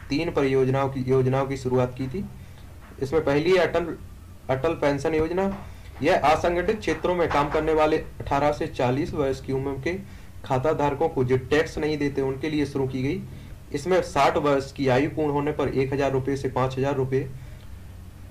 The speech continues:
प्रति माह पेंशन मिलेगी। अगली है पेंशन, प्रधानमंत्री सुरक्षा बीमा योजना।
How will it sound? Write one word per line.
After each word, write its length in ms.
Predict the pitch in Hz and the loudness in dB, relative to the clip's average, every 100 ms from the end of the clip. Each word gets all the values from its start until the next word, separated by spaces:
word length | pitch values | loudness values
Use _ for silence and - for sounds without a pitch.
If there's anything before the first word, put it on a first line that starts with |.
| - | -8
प्रति 260 | 143 147 139 | -4 0 0
माह 160 | 135 | 0
पेंशन 360 | 127 123 123 143 | 2 2 2 0
मिलेगी। 320 | 151 165 208 - - - - - - - - - - - | 0 -2 -4 -10 -14 -16 -16 -16 -16 -16 -18 -18 -12 -4
अगली 240 | 147 180 | 0 4
है 140 | 214 185 | 4 4
पेंशन, 400 | 151 151 170 202 | 4 2 0 0
प्रधानमंत्री 880 | - - - 147 165 170 165 196 | -2 -2 2 2 2 2 0 0
सुरक्षा 380 | 196 151 - 156 | 0 -2 0 0
बीमा 280 | 143 131 113 | 0 2 0
योजना। 320 | 110 110 120 | 0 -2 -4